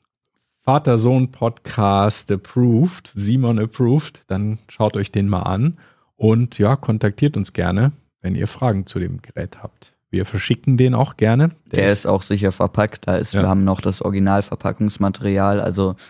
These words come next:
Speaker 2: man würde keinen Unterschied sehen, würde ich dem jetzt einen von euch oder so geben. Ihr würdet keinen Unterschied zwischen einem neu verpackten und dem da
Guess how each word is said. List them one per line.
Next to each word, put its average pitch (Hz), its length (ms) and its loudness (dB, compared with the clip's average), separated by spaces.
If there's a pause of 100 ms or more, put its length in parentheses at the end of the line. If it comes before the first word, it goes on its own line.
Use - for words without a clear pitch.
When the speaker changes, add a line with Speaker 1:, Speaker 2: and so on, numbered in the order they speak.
(340)
Speaker 2:
man 95 180 0
würde 104 260 2
keinen 104 300 -2
Unterschied 104 560 -2
sehen, 101 280 0
würde 98 160 0
ich 98 100 -6
dem 95 200 -2
jetzt - 240 -8
einen 98 200 0
von 95 220 -2
euch 101 240 0
oder 98 140 0
so 98 160 -2
geben. 98 240 0
Ihr 92 120 0
würdet 95 240 -2
keinen 92 200 -2
Unterschied 98 580 -2
zwischen 92 380 -4
einem 95 280 0
neu 95 200 -2
verpackten 101 600 -4
und 92 180 -2
dem 98 180 2
da 92 220 -2